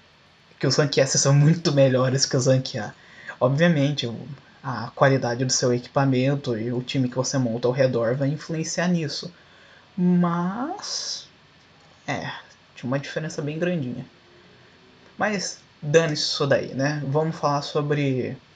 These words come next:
um sisteminha muito importante do jogo, né? Que é o level up dos personagens junto disso.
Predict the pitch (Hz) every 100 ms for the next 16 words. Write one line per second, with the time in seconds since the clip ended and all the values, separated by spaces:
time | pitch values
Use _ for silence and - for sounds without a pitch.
0 | - - - - 151 147 - - - 143
1 | 139 139 139 143 185 202 180 139 135 135
2 | 139 180 - - - - 127 123 113 143
3 | 180 175 160 - _ _ _ _ _ _
4 | _ _ _ _ _ - - - 156 139
5 | 156 160 165 160 151 151 156 151 - 165
6 | 170 156 156 160 151 175 175 139 135 -